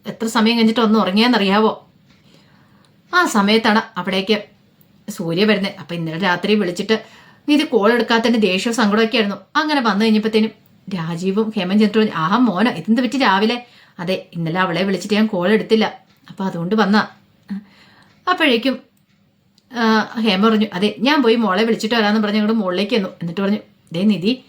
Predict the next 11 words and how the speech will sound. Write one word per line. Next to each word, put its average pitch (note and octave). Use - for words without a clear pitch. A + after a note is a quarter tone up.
സൂര്യ F3+
വന്നിട്ടുണ്ട്, A3+
പെട്ടെന്ന് E4+
ഇത് C#4
റെഡി, A#3+
റെഡിയായിട്ട് A3
താഴേക്ക് G3+
വരാൻ A3+
പറയണം." G#3
"ഉം, G#3
ഞാനിപ്പോ F3+